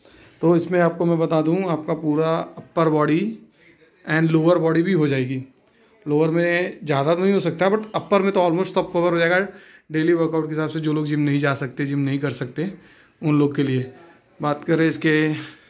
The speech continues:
इन गराड़ियों की, तो ये गराड़ियाँ भी काफ़ी अच्छी हैं, मतलब heavy duty हैं। हम लोग ने पूरा weight एकदम last तक रख के भी करके देख लिए हैं, ऐसा कुछ फ़र्क नहीं पड़ता है, मतलब अभी तक तो सही चल रही हैं।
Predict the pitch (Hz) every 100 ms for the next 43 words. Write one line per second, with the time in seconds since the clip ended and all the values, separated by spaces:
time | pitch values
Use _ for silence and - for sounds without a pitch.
0 | _ _ _ _ - _ _ _ - 151
1 | 143 143 147 151 165 165 160 156 147 147
2 | 147 151 160 156 143 156 147 - 156 139
3 | 139 151 143 160 156 143 139 156 196 -
4 | - _ _ 143 151 156 156 151 160 156
5 | 160 160 160 160 165 - - _ _ _
6 | _ - 147 135 165 156 143 160 170 165
7 | 147 151 139 135 135 185 - - _ -
8 | - _ 143 135 160 160 - 143 143 147
9 | 131 123 127 120 135 - - 143 196 175
10 | 180 165 143 131 127 127 123 196